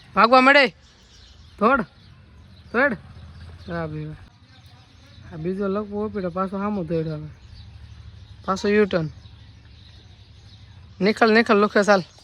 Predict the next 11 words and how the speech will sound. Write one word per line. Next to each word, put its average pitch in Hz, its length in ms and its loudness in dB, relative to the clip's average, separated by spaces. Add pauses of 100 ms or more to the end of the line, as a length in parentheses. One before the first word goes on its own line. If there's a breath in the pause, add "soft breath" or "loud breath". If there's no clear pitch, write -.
(600)
ભાગ, 202 160 -6
ભાગ. 180 200 -4 (300)
અને 170 160 -10
એક 202 140 -6
ભાઈ 208 200 -6
હતા, 233 160 -10
એ 214 120 -6
છે 220 120 -8
ત્યાં 214 140 -10
ઘેરે 202 240 -6
ખસકાવી, 202 540 -10